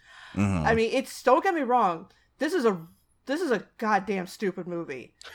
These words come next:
Speaker 1: Oh,
Speaker 2: It's
Speaker 1: it's terrible.
Speaker 2: it, it's not, not even the stupidest movie of the series. It's one of the stupidest movies ever made.
Speaker 1: <laughs>
Speaker 2: It, it, it, it has,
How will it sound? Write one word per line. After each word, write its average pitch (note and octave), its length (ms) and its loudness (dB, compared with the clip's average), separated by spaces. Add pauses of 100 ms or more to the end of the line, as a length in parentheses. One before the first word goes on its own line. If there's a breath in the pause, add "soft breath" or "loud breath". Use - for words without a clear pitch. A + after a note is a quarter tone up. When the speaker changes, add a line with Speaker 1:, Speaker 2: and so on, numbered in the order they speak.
(120)
Speaker 1:
Oh, C3 120 8
Speaker 2:
It's - 140 -4
Speaker 1:
it's - 60 -12
terrible. - 320 -6
Speaker 2:
it, - 160 -4
it's - 300 -2
not, B3 220 4
not C#4+ 160 10
even F4 160 2
the B3+ 60 -2
stupidest C4 640 -4
movie A3 380 -2
of F#3+ 140 -6
the E3+ 60 -10
series. A#3 500 -4
It's A3 180 -6
one B3+ 120 0
of G3 40 2
the F3+ 60 -2
stupidest - 580 -6
movies F3 320 -4
ever E3 300 -10
made. C#3+ 400 -12
Speaker 1:
<laughs> - 500 -10
Speaker 2:
It, A3 500 8
it, A3 140 4
it, - 220 6
it A#3 160 4
has, G#3 500 4